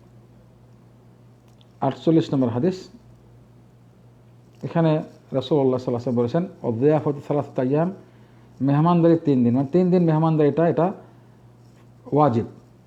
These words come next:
"ওয়া জায়েজাতুহু, ওয়া জায়েজাতুহু ইয়াওমুন ওয়া লাইলা।" আল্লাহ রসুল ওয়াজিব এবং সুন্নত বলে দিলেন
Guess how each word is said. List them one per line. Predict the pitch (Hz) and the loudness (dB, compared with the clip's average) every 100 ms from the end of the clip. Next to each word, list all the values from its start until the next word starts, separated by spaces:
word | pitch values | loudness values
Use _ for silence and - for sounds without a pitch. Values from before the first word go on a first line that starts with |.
| _ _ - - 151 | _ _ -20 -6 0
"ওয়া | 156 | 2
জায়েজাতুহু, | 120 151 170 180 160 143 120 120 117 120 - - - - - - - - - _ - - _ - 139 | 4 4 4 4 2 0 0 -2 -2 -4 -6 -20 -20 -20 -20 -20 -20 -20 -20 _ -20 -20 _ -10 -4
ওয়া | 123 | 2
জায়েজাতুহু | 156 165 147 147 151 117 165 202 208 - 117 | 2 2 2 2 0 2 4 4 2 -2 -2
ইয়াওমুন | 120 175 190 196 220 - - - - _ _ _ - | 2 4 4 4 2 0 -6 -20 -20 _ _ _ -4
ওয়া | 127 123 | 0 2
লাইলা।" | 123 113 110 - - - - - - - | 2 0 -2 -8 -16 -20 -20 -20 -20 -8
আল্লাহ | 147 156 | -2 0
রসুল | 156 160 - - - | 0 -2 -4 -18 -8
ওয়াজিব | 127 147 151 202 208 | -2 0 2 2 2
এবং | 156 | -2
সুন্নত | - 147 139 | -2 -4 -2
বলে | 120 117 | -2 -2
দিলেন | 131 | -2